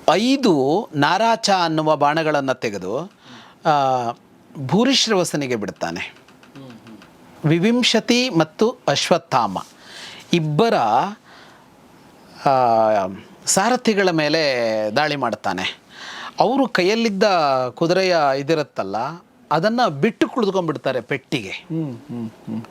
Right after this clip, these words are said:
Speaker 1: ಸಿಂಧುರಾಜನ ಅಂದ್ರೆ ಜಯದ್ರಥನ ಧ್ವಜವನ್ನ ತುಂಡರಿಸ್ತಾನೆ.
Speaker 2: ಓಕೆ.
Speaker 1: ನಾಲ್ಕು ಬಾಣಗಳನ್ನ ಬಿಟ್ಟು, ಆ, ವಿಂದ ಇರ್ತಾನಲ್ಲ, ಅವಂತಿಯ ವಿಂದ, ಅವನ ನಾಲ್ಕು ಕುದುರೆಗಳನ್ನ ಕೊಲ್ತಾನೆ.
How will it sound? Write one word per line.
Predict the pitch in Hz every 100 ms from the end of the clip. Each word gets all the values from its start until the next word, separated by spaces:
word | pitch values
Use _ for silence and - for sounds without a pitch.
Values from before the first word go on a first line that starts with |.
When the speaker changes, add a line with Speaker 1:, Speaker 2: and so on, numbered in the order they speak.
| -
Speaker 1:
ಸಿಂಧುರಾಜನ | 190 220 233 262 226 180 151
ಅಂದ್ರೆ | 139 156 156
ಜಯದ್ರಥನ | 143 165 226 214 226 196 196 180 151 135 127
ಧ್ವಜವನ್ನ | 113 120 151 185 220 214
ತುಂಡರಿಸ್ತಾನೆ. | 196 165 156 143 123 - - 87 80 - - - 107
Speaker 2:
ಓಕೆ. | - 98 80 - - - - - - -
Speaker 1:
ನಾಲ್ಕು | 147 180 247 - 269
ಬಾಣಗಳನ್ನ | 208 202 202 196 180 160
ಬಿಟ್ಟು, | 139 123 - 95 107 165 - - - - - - - - -
ಆ, | 139 127 123 123 123 -
ವಿಂದ | 165 220 233
ಇರ್ತಾನಲ್ಲ, | 208 143 127 127 113
ಅವಂತಿಯ | 135 175 190 165 151
ವಿಂದ, | 143 185 180 107 - - _ 139 - - - -
ಅವನ | 151 208 226
ನಾಲ್ಕು | 160 160 254 254 226
ಕುದುರೆಗಳನ್ನ | - 185 226 202 165 147
ಕೊಲ್ತಾನೆ. | - 101 92 90 87 -